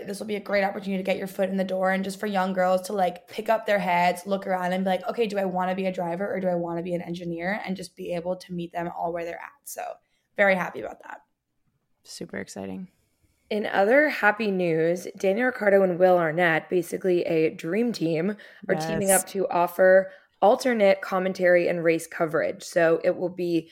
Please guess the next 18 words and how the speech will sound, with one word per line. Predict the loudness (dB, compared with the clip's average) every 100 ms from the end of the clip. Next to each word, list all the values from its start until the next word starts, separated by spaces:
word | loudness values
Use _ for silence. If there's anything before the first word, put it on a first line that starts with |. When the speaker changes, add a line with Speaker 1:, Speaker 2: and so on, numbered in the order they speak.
| -20 _
Speaker 3:
broadcast | 4 4 4 0 -4 -4
on | -2 -2 0
E | 0
S | 0
P | -4
N | -4 -6
two | -4 0 2 0
starting | 2 2 4
this | 0 0
weekend, | 0 0 -2 -2 -2
and | -2
then | -2
we'll | -2
have | -2 -2
a | -2
limited | -2 0 -2 0 2
run | 2 2
with | 0 -2